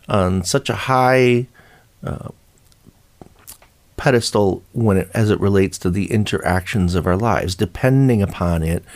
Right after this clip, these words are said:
for something that is probably an unrealistic hope. The unrealistic hope that all crime will go away if we pour enough money and resources into the police department and the state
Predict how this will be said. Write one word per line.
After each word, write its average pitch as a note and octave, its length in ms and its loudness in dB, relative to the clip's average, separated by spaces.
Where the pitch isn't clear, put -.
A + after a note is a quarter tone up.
for A2+ 180 0
something G2 420 0
that F2+ 120 2
is F2+ 160 0
probably A2 720 0
an F#2+ 100 2
unrealistic F2+ 720 2
hope. F3 360 0
The D#2+ 120 0
unrealistic G2+ 640 2
hope G#2+ 280 0
that F2+ 160 2
all F#2+ 260 2
crime F#2 440 2
will F#2+ 160 4
go G#2+ 220 4
away E2+ 560 2
if F#2 220 -2
we F#2 100 0
pour G2+ 320 2
enough G#2 280 0
money G2+ 520 2
and A2 180 2
resources G2+ 640 0
into F#2+ 720 0
the F#2+ 60 -2
police G2 380 0
department F2 540 -2
and F#2+ 640 0
the F2+ 80 -4
state A#2 480 -2